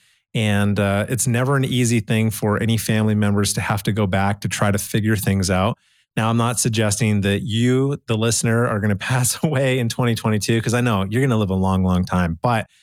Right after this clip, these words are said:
we wanna be organized, we wanna be prepared, and we also wanna be able to have backup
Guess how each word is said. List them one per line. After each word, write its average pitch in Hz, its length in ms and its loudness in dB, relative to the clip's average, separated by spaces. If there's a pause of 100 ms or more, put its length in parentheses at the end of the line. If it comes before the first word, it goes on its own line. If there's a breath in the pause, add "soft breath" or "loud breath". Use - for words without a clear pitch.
(240 soft breath)
we 127 120 2
wanna 143 240 2
be 156 220 0
organized, 110 720 0
we 107 80 2
wanna 107 200 0
be 110 180 2
prepared, 104 680 -2 (440 loud breath)
and 139 120 0
we 139 100 0
also 160 320 -2
wanna 131 320 0
be 123 260 -2
able 120 180 0
to 113 100 -2
have 104 560 -2
backup 104 600 -4